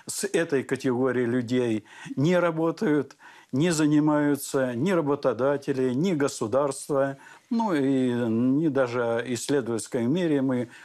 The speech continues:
какой-то определённые группы. Вот, э, м, тут сидят представители, которые немного тоже этим проблемами занимаются. Это необходимы совместные вот усилия. Но и я всё же ещё в заключение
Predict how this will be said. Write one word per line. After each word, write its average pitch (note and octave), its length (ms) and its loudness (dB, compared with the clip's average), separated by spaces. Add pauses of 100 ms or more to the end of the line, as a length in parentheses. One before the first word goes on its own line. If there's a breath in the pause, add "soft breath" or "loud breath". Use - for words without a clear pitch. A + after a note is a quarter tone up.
какой-то B2 560 -2
определённые A2+ 800 -2
группы. A2 360 -4
Вот, G#2 240 -6
э, A#2 40 -2
м, G#2 1000 -4
тут A#2 200 -6
сидят C3+ 400 -4 (200 loud breath)
представители, C#3+ 640 -2
которые A#2+ 400 -4
немного A#2+ 500 -2 (380 loud breath)
тоже B2+ 280 0
этим A2+ 320 -2
проблемами G#2+ 520 0
занимаются. G2+ 800 -2 (420 loud breath)
Это G3+ 340 0
необходимы C#3 680 0
совместные C3 720 0
вот G#2 180 -2
усилия. D3+ 640 0 (640 loud breath)
Но C#3 300 2 (180)
и C3 80 0
я D3+ 220 2
всё B2+ 260 -4
же G#2+ 140 -2
ещё G#2 300 -2
в G2+ 40 -2
заключение F#2+ 720 -4